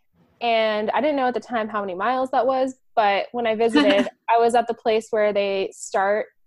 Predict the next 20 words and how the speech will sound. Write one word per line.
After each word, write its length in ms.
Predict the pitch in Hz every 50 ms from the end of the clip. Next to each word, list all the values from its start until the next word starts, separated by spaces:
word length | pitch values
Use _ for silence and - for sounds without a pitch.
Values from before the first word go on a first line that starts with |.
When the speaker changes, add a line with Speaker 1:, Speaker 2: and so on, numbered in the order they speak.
| _ _ _ _ -
Speaker 1:
I 40 | 226
guess, 320 | 233 247 247 - - _ _
the 60 | 240 233
Ironman. 500 | - 247 269 277 277 285 294 294 302 220
Speaker 2:
You're 80 | 233
at 140 | 226 240 -
the 80 | 262 254
Kona 360 | - - 233 226 226 226 240
start 300 | - - 214 214 214 -
line? 280 | 240 247 262 294 294 - - _ _ _ - _ _ _
Speaker 1:
Yes, 480 | 269 320 359 311 - - - - - - -
that's 200 | - 240 254 262
Speaker 2:
So 60 | 254 285
Speaker 1:
where 80 | 269
Speaker 2:
that's 80 | 269 269
Speaker 1:
I 20 |
was 100 | 269 285
Speaker 2:
actually 400 | 302 - 466 - - 311 349 349 330
Speaker 1:
saying. 100 | 302 233
Speaker 2:
world, 360 | 208 208 208 214 240 208 196